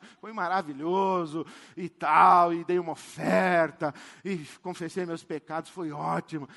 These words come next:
Só que eu volto, aí tem a segunda-feira, e é amor. A nossa vida com Deus é uma experiência de amor, não é de encantamento, de apaixonamento.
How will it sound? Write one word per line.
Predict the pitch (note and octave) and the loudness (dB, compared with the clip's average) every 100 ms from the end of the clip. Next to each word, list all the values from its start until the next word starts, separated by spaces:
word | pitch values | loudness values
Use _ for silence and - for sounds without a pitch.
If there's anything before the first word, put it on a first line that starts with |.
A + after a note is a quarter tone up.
| - | -20
Só | - G3 | -14 -12
que | F3+ | -8
eu | G3 | -8
volto, | D#3+ C3+ D#3 F3+ G3 F3 E3 | -8 -4 4 8 8 6 0
aí | E3+ | -8
tem | - G3 | -6 -8
a | |
segunda-feira, | - F#3+ F3+ F3 C#3 - - D#3+ E3+ D#3+ D#3 | -10 -12 -12 -10 -12 -14 -10 -6 -4 -4 -4
e | E3 | -4
é | D#3+ D#3+ | -6 -6
amor. | - D3+ D3 D3 D3+ C3+ A2 _ _ _ _ _ _ _ _ _ _ _ _ _ _ - | -6 -6 -6 -8 -8 -10 -12 _ _ _ _ _ _ _ _ _ _ _ _ _ _ -18
A | D#3+ | -12
nossa | G3 G3+ F#3+ | -10 -8 -10
vida | C3+ C#3 F#3 E3 | -12 -14 -10 -10
com | E3 D3+ | -10 -12
Deus | D3+ D#3+ | -8 -8
é | D#3 | -10
uma | D3+ | -12
experiência | C#3+ - D3 D3+ D3 D3 | -14 -16 -14 -14 -14 -16
de | C3+ | -12
amor, | C#3 C#3+ D3 D3+ C#3 A#2+ | -12 -12 -14 -10 -10 -10
não | A2+ C#3 | -12 -12
é | D3 D3+ | -10 -10
de | C3+ | -12
encantamento, | C#3+ C#3+ C#3 C3+ B2+ C3+ C3 | -14 -14 -14 -14 -14 -14 -16
de | C3+ | -14
apaixonamento. | C3 - B2 - B2+ B2 A#2 A2 G2+ _ | -14 -14 -18 -16 -16 -14 -16 -18 -20 _